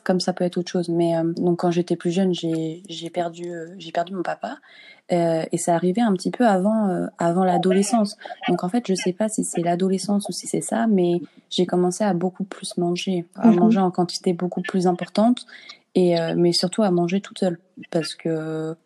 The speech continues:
Speaker 1: parce que, bah, quand j'étais toute seule, bah, je, je sais pas, comme si je voulais compenser quelque chose avec de, avec de la nourriture, quoi. Donc je sais pas si c'est lié à ça, au fait que, voilà, j'ai perdu mon père, et cetera, et que potentiellement ça peut avoir un impact sur, euh, ma, ma manière de,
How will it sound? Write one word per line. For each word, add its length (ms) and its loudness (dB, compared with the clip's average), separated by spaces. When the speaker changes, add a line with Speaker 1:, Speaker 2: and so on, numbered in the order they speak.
Speaker 1:
parce 220 -6
que, 160 0
bah, 160 -2
quand 160 -6
j'étais 260 -4
toute 200 -12
seule, 180 -2
bah, 380 -4
je, 600 -2
je 160 -2
sais 140 2
pas, 180 0
comme 220 2
si 180 -2
je 100 0
voulais 200 0
compenser 480 -2
quelque 200 -4
chose 360 -2
avec 300 -2
de, 340 -2
avec 220 -4
de 100 0
la 80 -2
nourriture, 420 -2
quoi. 180 -10
Donc 120 2
je 100 2
sais 160 0
pas 160 0
si 140 -2
c'est 200 0
lié 280 0
à 120 -2
ça, 440 -4
au 80 2
fait 220 -4
que, 160 -4
voilà, 260 0
j'ai 160 -8
perdu 300 -6
mon 100 -2
père, 200 -2
et 60 -4
cetera, 440 -6
et 40 -6
que 120 -10
potentiellement 640 -2
ça 160 -12
peut 140 -2
avoir 260 -2
un 80 -10
impact 340 -8
sur, 220 -6
euh, 100 -6
ma, 280 0
ma 200 -2
manière 360 -2
de, 280 -6